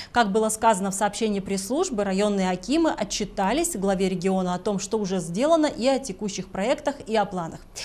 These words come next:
Ну и познакомились со стилем работы нового руководителя. А, пресс-служба цитировала обращение акима области к теперь уже своей команде. "Необходимо развиваться, самосовершенствоваться,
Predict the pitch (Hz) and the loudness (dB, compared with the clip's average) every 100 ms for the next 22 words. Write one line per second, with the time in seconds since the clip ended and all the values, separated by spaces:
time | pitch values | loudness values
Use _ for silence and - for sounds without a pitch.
0 | - - - 226 370 370 285 202 208 202 | -10 -12 -6 0 2 2 0 0 0 2
1 | 269 320 294 208 202 - 233 247 214 185 | 2 2 0 -2 -6 -4 -2 0 0 -2
2 | 165 214 226 214 180 190 190 190 185 190 | 0 0 0 -2 -2 -2 -2 -4 -4 -4
3 | 202 170 156 165 160 - - - - - | -2 -2 -6 -6 -8 -10 -14 -14 -16 -6
4 | 185 180 226 240 220 226 294 349 214 202 | -4 -2 4 4 4 0 -2 0 0 0
5 | 202 - 240 208 190 185 196 196 208 185 | -2 -2 0 2 2 0 -2 -2 0 0
6 | - 190 - 311 311 302 247 269 269 247 | 0 -2 0 4 6 6 6 2 2 -6
7 | - - 202 269 254 175 226 - - 220 | -6 -8 -4 -2 -2 -2 -4 -6 -8 -4
8 | 220 170 175 180 208 185 165 165 131 - | -2 -2 -6 -4 -2 0 -2 -4 -6 -10
9 | - - - - 196 196 190 202 175 202 | -12 -12 -12 -6 -2 -2 -2 -4 -2 2
10 | 311 233 175 - 185 175 170 190 294 302 | 2 2 0 -2 -4 -4 -2 0 0 0
11 | 339 339 - - 190 180 180 170 - 240 | -2 -2 -4 -2 -2 -2 -6 -8 -4 -2
12 | 311 - 320 320 330 | -2 -2 -4 2 2